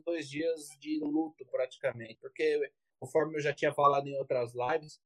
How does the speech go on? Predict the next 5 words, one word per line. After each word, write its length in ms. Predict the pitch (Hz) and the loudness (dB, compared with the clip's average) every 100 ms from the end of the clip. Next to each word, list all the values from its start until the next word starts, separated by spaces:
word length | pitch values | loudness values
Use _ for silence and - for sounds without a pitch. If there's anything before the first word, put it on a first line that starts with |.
| _ | _
essa 400 | 120 127 139 135 | -2 -2 -2 -4
Série 380 | - 151 147 127 | 0 0 0 0
D 320 | 139 139 135 123 | 2 2 2 0
aí, 380 | 127 165 151 _ _ _ - | 0 -2 -8 _ _ _ -6
É, 640 | 110 110 110 110 107 104 | -2 0 2 0 0 -4